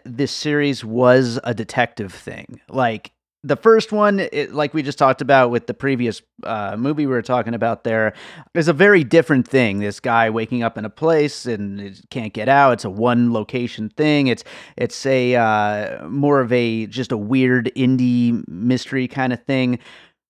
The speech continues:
But then it became a detective thing, and then it became this just torture porn thing from Saw four through nine or however many more there's been at that point.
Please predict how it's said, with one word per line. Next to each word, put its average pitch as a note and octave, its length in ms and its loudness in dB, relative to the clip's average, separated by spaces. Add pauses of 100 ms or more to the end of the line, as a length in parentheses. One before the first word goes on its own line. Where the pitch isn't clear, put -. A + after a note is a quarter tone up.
But D3 140 2
then A#3+ 120 6
it C4 100 4
became F#3+ 300 2
a D#3+ 60 4
detective C3 580 0
thing, G#2 500 -2
and D3+ 220 2
then F#3+ 140 4
it F3 100 4
became C#3 380 2
this B2+ 120 0
just - 320 -6
torture A#2+ 360 -2
porn G2+ 400 -6
thing G#2 180 -8
from G#2 240 -12
Saw G2+ 420 -4
four G#2+ 480 -4
through G2+ 520 -10
nine G2 580 -6
or F#2+ 140 -6
however A2 320 0
many G#2+ 180 -2
more G#2+ 220 -2
there's G#2 220 -10
been A2 200 -4
at G#2 140 -10
that A2 220 -4
point. A#2 280 -6